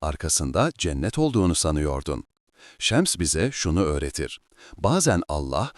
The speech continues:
seni kurtarmak için seni engellemek zorunda kalır. Sen koşuyorsun, o durduruyor. Sen yalvarıyorsun, o reddediyor.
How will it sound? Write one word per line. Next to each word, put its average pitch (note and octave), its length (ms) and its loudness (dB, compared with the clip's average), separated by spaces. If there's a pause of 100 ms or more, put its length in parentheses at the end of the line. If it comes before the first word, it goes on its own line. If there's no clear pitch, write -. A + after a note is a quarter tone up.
(120)
seni C#3 300 6
kurtarmak F#2+ 640 0
için A#2 320 2
seni A2+ 280 2 (120)
engellemek D#2+ 640 0
zorunda A2 360 2
kalır. C2 400 -6 (420)
Sen A3 260 2
koşuyorsun, C#3 800 2 (220)
o C#3 140 2
durduruyor. F2+ 720 2 (320)
Sen C#3 240 0
yalvarıyorsun, F2 1000 2 (200)
o C3+ 140 0
reddediyor. D#2+ 760 -4